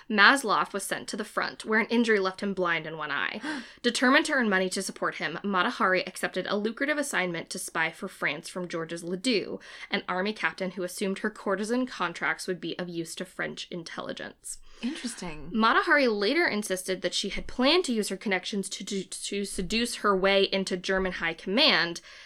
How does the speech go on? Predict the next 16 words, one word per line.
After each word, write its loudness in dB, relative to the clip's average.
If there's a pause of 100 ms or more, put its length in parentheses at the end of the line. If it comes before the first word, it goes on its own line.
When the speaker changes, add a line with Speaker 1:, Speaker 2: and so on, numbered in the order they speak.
(180)
Speaker 1:
get 2
secrets, 4
and 0
hand -4
them -4
over -6
to -8
the -10
French. -2 (500)
But 0
she 2
never 2
<laughs> -4
got 4
that 2
far. -6